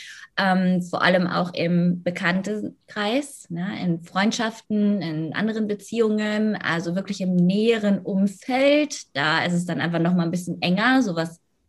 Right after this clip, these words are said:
ganz Fremde von einem denken oder wollen, ist ja dann nicht, ja, ganz so wichtig. Und wir haben gedacht, wir knüpfen an, weil wir beide in der letzten Zeit, in den letzten Monaten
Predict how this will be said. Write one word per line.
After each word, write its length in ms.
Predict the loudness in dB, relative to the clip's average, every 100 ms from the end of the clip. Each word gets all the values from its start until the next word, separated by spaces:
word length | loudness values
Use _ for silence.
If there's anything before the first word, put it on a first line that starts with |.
| _
ganz 240 | -2 -2 0
Fremde 260 | 0 2
von 160 | 2 4
einem 240 | 6 6
denken 280 | 6 6 6
oder 260 | 4 4 4
wollen, 280 | 6 4 2
ist 140 | -2
ja 80 | -2
dann 320 | 0 0 2
nicht, 460 | 2 0 -4 -18 _ _ _ _
ja, 300 | -4 -4 -6
ganz 200 | -2 -2
so 120 | 0 -2
wichtig. 480 | -2 0 -2 -2 -14 -12 -10 -10 -10 -12 -14 -14 2
Und 500 | 6 8 10 8 8
wir 180 | 6 6
haben 160 | 4 4
gedacht, 320 | 2 -2 -10
wir 80 | -4
knüpfen 360 | 0 0 0 2
an, 240 | 4 6
weil 240 | 6 4
wir 200 | 2 2
beide 760 | 2 4 6 6 6 6 4 0 -8 -20 -20 _ -20 -12
in 220 | -2 2
der 80 | 2
letzten 340 | 2 0 -8
Zeit, 240 | -2 0 2
in 80 | 2
den 60 |
letzten 300 | 2 0 0
Monaten 600 | 0 2 0 0 0 0